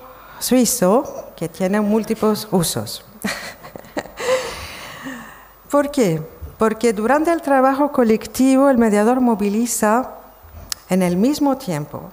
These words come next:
en sincronía, competencias muy diversas.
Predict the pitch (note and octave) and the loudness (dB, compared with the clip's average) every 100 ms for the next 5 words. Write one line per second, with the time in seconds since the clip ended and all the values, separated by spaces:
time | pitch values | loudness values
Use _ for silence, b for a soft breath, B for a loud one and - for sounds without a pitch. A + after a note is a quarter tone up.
0 | - F3 E3 A3 G#3+ G3+ F3 E3+ D3+ F3+ | -4 -4 -2 -2 0 0 0 0 -2 -6
1 | - - - - - B B B B - | -10 -20 -20 -20 -20 B B B B -2
2 | G3+ G3 G3+ A3+ A3 A#3 G#3 G3+ A3 A3+ | 0 0 0 -4 -4 -8 -6 -4 -2 0
3 | A#3 G3+ F#3+ D3+ C3+ - - - - | -2 0 0 0 -2 -4 -10 -12 -16